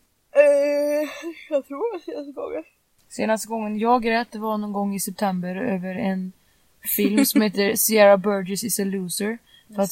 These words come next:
Speaker 1: det.
Speaker 2: slutet var så fint.
Speaker 1: Ja.
Speaker 2: Och ska man ta någonting som jag har gråtit över för att jag har varit ledsen eller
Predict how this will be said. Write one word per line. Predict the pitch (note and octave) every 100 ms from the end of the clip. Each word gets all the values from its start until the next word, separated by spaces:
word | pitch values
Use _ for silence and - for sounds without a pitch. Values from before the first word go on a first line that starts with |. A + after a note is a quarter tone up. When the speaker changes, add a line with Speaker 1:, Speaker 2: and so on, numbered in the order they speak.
| -
Speaker 1:
det. |
Speaker 2:
slutet | G3+ F#3+ G3 F3+
var | F#3
så | -
fint. | - - G#3+ B3 - - _ _ _ _ _ _ _ G#3
Speaker 1:
Ja. | G3 G3 -
Speaker 2:
Och | A3 G#3+
ska | -
man | G#3 G#3
ta | G#3 G#3
någonting | G3+ G3+ G#3 G3+
som | - G3+
jag | G3
har | F#3+
gråtit | G3 F#3+ F#3+
över | F#3+ F#3
för | F3+
att | F3
jag | F#3
har | F3+
varit |
ledsen | F#3+ F#3+ - G#3 F3+
eller | F3